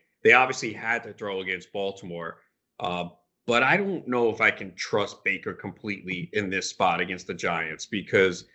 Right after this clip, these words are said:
number one, it is a tough matchups. Number two, if they do have the lead. And we also have to consider weather. I mean, this is a Sunday night game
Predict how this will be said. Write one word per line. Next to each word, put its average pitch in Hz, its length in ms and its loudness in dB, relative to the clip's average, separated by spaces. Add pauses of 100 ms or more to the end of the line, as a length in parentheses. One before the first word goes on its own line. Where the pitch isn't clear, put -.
(180)
number 127 180 10
one, 120 240 4
it 104 100 4
is 127 160 2
a 123 40 -6
tough 120 280 0
matchups. 113 500 0
Number 110 220 -2
two, 113 500 0 (580)
if 135 160 2
they 120 140 8
do 127 240 6
have 113 240 6
the 110 60 -2
lead. 101 340 -6
And 139 140 -2
we 180 100 6
also 226 200 2
have 156 140 0
to 120 320 0
consider 127 400 -2
weather. 92 460 0
I 101 60 -8
mean, 110 120 -2
this 147 220 -4
is - 80 -10
a 113 100 -4
Sunday 131 420 0
night 120 280 0
game 87 260 -8